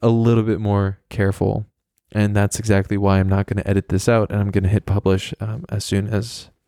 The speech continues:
as soon as tomorrow rolls around. I'll, maybe I'll auto-publish it for tomorrow morning. Okay, so that's one reason. Uh, another reason is, you know, this,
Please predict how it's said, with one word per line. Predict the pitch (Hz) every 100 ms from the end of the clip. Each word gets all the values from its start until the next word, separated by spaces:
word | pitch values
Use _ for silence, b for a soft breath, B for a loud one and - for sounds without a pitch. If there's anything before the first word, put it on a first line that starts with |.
| _ -
as | 101
soon | - 104
as | 92
tomorrow | - 104 98 92
rolls | 104 104 107
around. | 110 - 104
I'll, |
maybe | - 131 123
I'll | 107 -
auto-publish | 98 98 - - - 107 -
it | - -
for | -
tomorrow | - 113 110
morning. | 98 - - 135 _ _ B B B B B B B B B B B B B B B
Okay, | 131 127 113
so | 120
that's | 139 -
one | 113 113 127
reason. | 104 101 101 120 139 - _ _ _ _ _ _ _ _ _ _ _ _ _ 110
Uh, | 107 104 107
another | 110 113 139 139
reason | 117 113 120 117 -
is, | 113 110 104 113 -
you | -
know, | 107 107
this, | 127